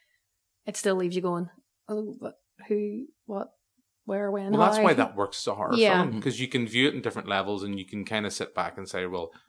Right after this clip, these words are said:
Speaker 2: nobody's right, nobody's wrong."
Speaker 1: Mm-hmm.
Speaker 2: It's kinda like the, the end of Sopranos. Tony's alive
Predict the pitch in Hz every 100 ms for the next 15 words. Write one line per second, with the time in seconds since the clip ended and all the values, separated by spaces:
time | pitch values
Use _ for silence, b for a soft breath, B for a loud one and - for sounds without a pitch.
0 | b b _ - 113 135 143 110 - 95
1 | - 127 101 98 92 95 92 92 127 143
2 | 233 202 185 190 143 131 117 - 107 95
3 | 92 92 95 92 - - 98 92 120 139
4 | - - 110 95 87 87 98